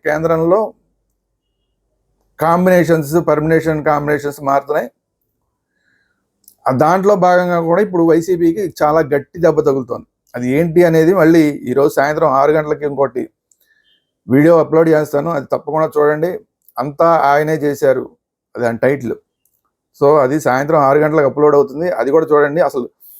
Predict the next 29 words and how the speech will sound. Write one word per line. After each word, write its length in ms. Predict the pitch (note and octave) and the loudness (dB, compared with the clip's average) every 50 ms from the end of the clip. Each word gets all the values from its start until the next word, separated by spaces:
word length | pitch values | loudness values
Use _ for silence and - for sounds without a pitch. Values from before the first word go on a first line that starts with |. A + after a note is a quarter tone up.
| - - _ _ _ _ _ _ _ _ _ _ | -20 -20 _ _ _ _ _ _ _ _ _ _
కేంద్ర 220 | C#3 C#3+ D#3 E3+ F3 | 0 2 4 4 4
ప్రభుత్వానికి, 720 | E3+ F3 E3+ E3+ E3 E3+ F3 D#3+ D#3 D#3+ D3+ C#3+ D#3 E3+ F3+ F#3+ F3+ - _ | 4 4 2 2 2 0 0 0 0 -2 -4 -6 -6 -6 -6 -6 -8 -8 _
కే-, 280 | C3+ C3 C3 C#3 - - | -4 -4 -4 -4 -6 -4
కే-, 260 | - C#3 C3+ C3+ C3 B2+ A#2+ | -2 -2 -2 0 -2 -4 -2
భారతీయ 260 | C3 C3+ C#3 C#3+ D#3+ D#3 | -2 -2 0 2 2 2
జనతా 260 | D#3+ D#3 D3+ D#3 D#3 | 2 2 2 0 0
పార్టీకి 400 | D3+ D3+ D#3 D3+ D3 D3+ D3+ E3 E3 | 2 2 0 0 0 -2 0 0 0
ఇక్కడ 200 | E3 D#3+ D3+ D3 D3 C#3+ C#3+ C3+ - - _ _ _ - | 2 2 2 2 2 2 2 0 -2 -8 _ _ _ -8
ఈ 100 | C#3 C#3 C#3 A#2 | -6 -6 -2 0
జరుగుతున్న 400 | C3 C3+ D3 D#3 D3+ D#3 D#3+ D3+ | 2 2 2 2 2 0 -2 0
పరిణామాలన్నింటికి 880 | - C#3+ C3+ C#3 D3 D3 D3+ D3 C#3+ C#3 C#3+ C#3+ C#3 C3+ B2+ C#3+ D3 E3 E4 - _ _ _ _ _ _ _ _ _ _ _ _ _ _ _ _ _ _ _ - | 0 0 0 2 0 0 2 2 2 0 0 -2 -4 -8 -10 -6 -4 -4 -4 -6 _ _ _ _ _ _ _ _ _ _ _ _ _ _ _ _ _ _ _ -2
లింక్ 340 | - B2+ D3 E3 E3+ D#3+ F#3 | 0 2 4 4 2 2 2
ఏంటి 220 | F3+ E3+ E3 D3 E3 | 2 2 4 2 2
అనేది 220 | D#3 D#3 D3+ D3 | 2 2 2 2
కూడా 180 | C#3+ D3+ E3 E3+ | 4 4 4 2
ఆ 80 | D#3 C#3+ | 2 2
వీడియోలో 260 | C#3+ D3 D#3+ D#3+ D#3 D3+ | 2 2 2 4 4 2
వస్తుంది, 340 | D3 D3 - D3 D3+ E3+ - - _ _ _ _ _ _ _ _ _ _ _ _ _ _ _ _ _ _ _ _ _ - | 0 -2 -6 -10 -10 -10 -10 -12 _ _ _ _ _ _ _ _ _ _ _ _ _ _ _ _ _ _ _ _ _ -2
అందరూ 200 | B2 C#3 D#3 D#3 | 0 2 2 2
ఫాలో 260 | D3+ D3+ D3 C#3+ C#3 | 2 2 2 2 2
అవ్వండి. 240 | B2 A#2 A2+ A2+ - - _ | 0 -2 -4 -10 -14 -18 _
So, 120 | - F3 F3+ F3+ F3+ F#3+ F#3+ G#3 - _ _ _ _ _ _ _ _ _ _ _ _ _ _ _ _ _ _ _ | 0 2 2 4 4 2 0 -4 -8 _ _ _ _ _ _ _ _ _ _ _ _ _ _ _ _ _ _ _
కేంద్రంలో 400 | - D3+ D#3+ F3 G3 F#3+ G3 G3 G3 | 0 2 2 4 4 4 2 2 2
మా 160 | F#3 F#3 F3+ F3 E3+ E3+ F3+ | 2 2 2 2 2 2 2
పరిణామాలను 560 | E3+ F3 F3 F3+ F3 F3 F3+ F3 F3 F3 E3 | 2 2 2 2 0 0 0 0 0 0 0
బట్టి 220 | E3+ E3+ D#3 E3+ D#3+ | 0 0 0 -2 0
కూడా 180 | E3 F3 G3 A3 | 0 2 2 2
ఇప్పుడు 220 | G3 E3 E3 D#3+ D#3 | 2 0 2 2 4
వైసీపీకి 600 | D#3 D#3+ D#3+ E3+ E3 D#3 E3 D#3+ D3 D#3 - | 2 2 2 0 0 0 0 -2 0 0 2